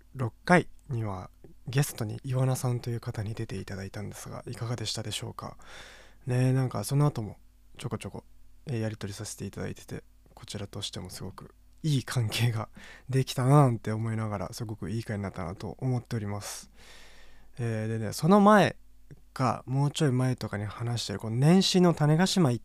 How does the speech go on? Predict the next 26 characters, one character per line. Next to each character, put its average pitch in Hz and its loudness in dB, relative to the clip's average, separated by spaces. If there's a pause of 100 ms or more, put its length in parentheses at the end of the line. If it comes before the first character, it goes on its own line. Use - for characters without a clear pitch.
帯 131 2
系 135 0
の 127 2
話 123 0
の、 113 -2 (800)
ま 127 0
あ 113 -2
ち 135 -4
ょ - -10
っ - -14
と - -6
リ 117 -2
キ 147 2
ャ 143 4
ッ - -16
プ - -18
と 143 0
言 135 4
い 135 6
ま 127 4
す - -4
か。 - -10 (960)
<laughs> - -16
そ 139 0
の 143 6
ね、 180 4